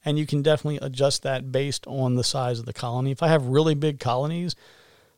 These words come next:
I just leave it fully open all year long and I don't worry about it. You know, there's that colony that I mentioned at the very beginning here today where they're outside. It's a nuke. It's a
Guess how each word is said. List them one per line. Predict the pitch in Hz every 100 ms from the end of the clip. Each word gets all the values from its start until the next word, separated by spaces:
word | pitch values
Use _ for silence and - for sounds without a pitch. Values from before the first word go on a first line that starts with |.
| -
I |
just | 151 120
leave | 135 131
it | 127
fully | - 147 135
open | 123 120 123
all | 120 120
year | 120 117
long | 113 117 113
and |
I | 113
don't | 113
worry | 117 117
about | 110 113
it. | - - - -
You | 127
know, | 120
there's | 123 120
that | 127 127 -
colony | 139 131 131
that | 127
I | 123
mentioned | 127 120 123
at | 117
the |
very | 120 127
beginning | 123 120 135 139 110
here | 123
today | 113 127 139 120
where | 117 120 117 - - - - _
they're | - 131
outside. | 127 135 151 139
It's | 123 131
a |
nuke. | 135 151 135
It's | 127
a | 110